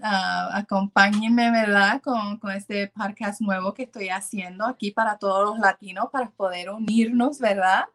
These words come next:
So, hoy quiero hablar un poquito, ¿verdad? De cuando yo, pues,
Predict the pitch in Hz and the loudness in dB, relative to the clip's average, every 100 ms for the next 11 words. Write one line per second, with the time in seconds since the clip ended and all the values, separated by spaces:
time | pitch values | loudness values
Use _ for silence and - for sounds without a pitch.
0 | _ _ - - - - - 269 269 285 | _ _ -20 -20 -20 -10 4 6 6 2
1 | 349 370 359 349 277 254 285 330 330 247 | -4 -4 0 0 0 0 -2 -6 -8 -8
2 | 277 277 262 202 196 247 - 262 233 220 | -4 -2 0 0 0 -2 -2 -2 0 -2
3 | 196 190 185 185 196 - 233 208 185 180 | -4 -6 -6 -6 -6 -2 -2 -2 -8 -14